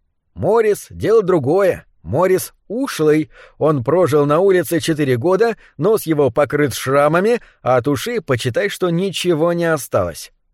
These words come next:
Он выступал так вальяжно, что если бы не сбавлял шаг, того, гляди, опрокинулся бы. Когда он распушал хвост, прохожим приходилось обходить его по широкой дуге. Да уж, не будучи ушлым,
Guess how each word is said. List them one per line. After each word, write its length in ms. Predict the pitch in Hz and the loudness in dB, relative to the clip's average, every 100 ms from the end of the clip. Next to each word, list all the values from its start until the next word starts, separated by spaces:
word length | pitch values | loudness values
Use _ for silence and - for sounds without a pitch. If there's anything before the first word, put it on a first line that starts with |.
| _ - | _ -4
Он 220 | 127 135 | -2 0
выступал 580 | 151 117 156 165 160 120 | 0 0 -2 2 2 2
так 280 | 151 127 | 0 0
вальяжно, 840 | 113 117 113 117 214 190 123 120 - _ _ | 0 0 2 0 0 0 -2 -4 -6 _ _
что 220 | - - 107 | -20 -10 -6
если 300 | 143 123 127 | -4 -4 0
бы 160 | 139 | 0
не 160 | 135 135 | 0 -2
сбавлял 500 | 131 139 131 131 120 | 0 2 2 4 2
шаг, 340 | - 190 - _ _ _ | 2 -2 -2 _ _ _
того, 300 | 120 117 190 | 0 2 2
гляди, 340 | 196 190 135 202 | 4 2 4 2
опрокинулся 760 | 208 214 139 139 185 196 151 | 2 0 0 -2 -2 -2 -4
бы. 180 | 87 85 - _ _ _ _ | -4 -8 -16 _ _ _ _
Когда 400 | 117 110 175 208 | -2 0 2 2
он 160 | 190 156 | 4 4
распушал 640 | 165 - 156 - 151 123 | 2 0 -4 0 2 2
хвост, 420 | - 196 226 - - _ _ | 2 0 0 -2 -20 _ _
прохожим 720 | - 120 139 220 202 196 180 | -2 0 2 0 2 2 0
приходилось 680 | 151 165 170 160 220 208 180 | 0 0 2 0 2 0 2
обходить 640 | 190 - 185 170 220 220 208 | 0 0 0 0 -2 -8 -6
его 240 | 208 208 | 0 0
по 160 | - 196 | 2 0
широкой 500 | 190 175 180 165 165 | 0 2 0 0 0
дуге. 440 | 156 131 107 - _ _ _ _ - | 0 -2 -4 -6 _ _ _ _ -10
Да 480 | 104 151 165 170 165 | 0 2 4 4 2
уж, 300 | 170 - 107 | 0 -6 -6
не 220 | 107 151 | -2 0
будучи 480 | 160 202 175 - 127 | 0 0 -2 -2 -4
ушлым, 560 | 165 226 - 240 233 | -4 -6 -2 0 -2